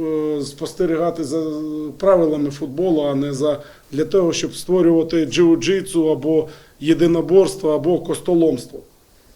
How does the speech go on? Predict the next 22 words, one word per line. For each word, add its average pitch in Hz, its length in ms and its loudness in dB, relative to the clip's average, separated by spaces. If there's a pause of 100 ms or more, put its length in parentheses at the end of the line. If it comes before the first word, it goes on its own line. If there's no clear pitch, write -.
(320)
Да, 175 480 0
незважаючи 160 1080 -2
на 170 140 0
так, 165 220 -8 (200)
на 165 140 -2
такі 170 640 -4 (880)
обставини, 170 760 2
все 151 260 -4
одно 175 520 2
ми 143 160 -4
створили 165 500 0
достатньо 160 540 -2
гольових 156 460 -2
моментів, 156 540 -4
як 147 280 -4
і 170 40 -2
в 139 120 -6
контратаках, 160 840 -2
так - 320 -10
і 156 40 -4
зі 143 180 -6
стандартів. 160 800 -2